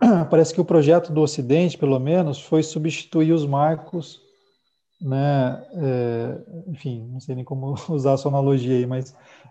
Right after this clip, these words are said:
Speaker 2: parece que é tornar toda a existência já delimitada, né? Já marcada,
Speaker 1: Hum.
Speaker 2: de modo que não tem, não tem.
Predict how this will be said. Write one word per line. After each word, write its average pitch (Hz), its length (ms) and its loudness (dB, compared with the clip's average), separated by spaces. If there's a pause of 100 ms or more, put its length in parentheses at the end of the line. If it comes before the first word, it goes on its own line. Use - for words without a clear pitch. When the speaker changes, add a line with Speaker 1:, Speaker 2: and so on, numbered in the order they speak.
Speaker 2:
parece 151 260 2
que 175 60 0
é 165 40 4
tornar 165 680 0 (200)
toda 196 260 4
a 190 60 6
existência 175 800 0
já 160 400 0
delimitada, 165 1000 0
né? 131 360 -6
Já 127 240 -6
marcada, 147 760 -2 (360)
Speaker 1:
Hum. 147 240 -12
Speaker 2:
de 135 100 -6
modo 135 320 -4
que 151 80 -14
não 147 180 -6
tem, 151 460 -6 (160)
não 143 240 -4
tem. 143 540 -4